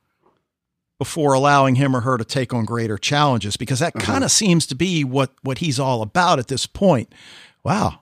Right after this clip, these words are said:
Speaker 1: I'm surprised you succeeded," he says after he finds out, you know,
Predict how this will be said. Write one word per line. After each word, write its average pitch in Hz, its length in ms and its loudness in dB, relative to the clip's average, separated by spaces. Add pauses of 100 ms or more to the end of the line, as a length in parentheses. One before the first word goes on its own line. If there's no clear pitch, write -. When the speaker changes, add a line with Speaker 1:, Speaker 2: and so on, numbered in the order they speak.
Speaker 1:
I'm 127 120 -4
surprised 120 540 0
you 135 80 2
succeeded," 139 760 0 (580)
he 104 120 -6
says - 520 -4
after 98 300 -8
he 98 60 -4
finds 104 420 -4
out, 98 280 -6
you 92 120 -12
know, - 200 -16